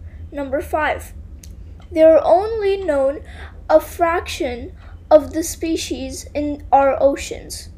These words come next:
Number six, over seventy percent of our planet's oxygen is produced by the ocean.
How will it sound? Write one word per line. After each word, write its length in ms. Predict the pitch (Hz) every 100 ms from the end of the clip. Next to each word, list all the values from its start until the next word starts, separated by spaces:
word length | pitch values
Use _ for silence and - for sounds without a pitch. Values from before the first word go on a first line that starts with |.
| - - - -
Number 320 | 262 269 294
six, 640 | 349 - 320 - - - - - - - - -
over 280 | 294 285 359
seventy 480 | - 349 415 427 427
percent 680 | 466 453 - 294 180 - - - - -
of 240 | 302 302
our 160 | 349 370
planet's 540 | - 370 294 302 302 320
oxygen 760 | 320 - 330 269 269 254 277 - - -
is 140 | 339 -
produced 520 | 381 269 269 285 -
by 140 | 262
the 220 | 262 285
ocean. 440 | 302 339 - -